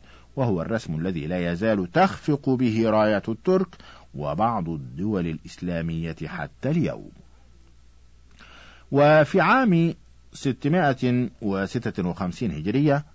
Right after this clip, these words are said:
الموافق ألف ومائتين وثمان وخمسين من الميلاد،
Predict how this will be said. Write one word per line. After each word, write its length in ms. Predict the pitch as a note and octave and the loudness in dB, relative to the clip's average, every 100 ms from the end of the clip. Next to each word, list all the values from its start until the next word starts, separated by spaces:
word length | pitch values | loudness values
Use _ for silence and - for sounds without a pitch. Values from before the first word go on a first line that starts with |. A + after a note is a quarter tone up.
| - | -8
الموافق 680 | F#2 F2 G#2 A2+ G#2 - - | -4 -2 0 -2 -4 -8 0
ألف 380 | D3 G#2+ E2 - | 2 2 -2 -8
ومائتين 760 | G#2+ G2+ F#2 G2 G#2+ A#2 F#2+ E2 - | -4 -4 -2 -4 0 0 0 -4 -10
وثمان 580 | F#2+ E2 G2+ A#2 G#2 F2+ | -10 -6 -2 -2 0 -2
وخمسين 560 | F2 F#2+ G2 A#2+ F2+ | -4 -6 -4 -4 -2
من 120 | F2 | -2
الميلاد، 520 | F2+ A2 C3+ D#3 D#3+ | -2 0 2 4 2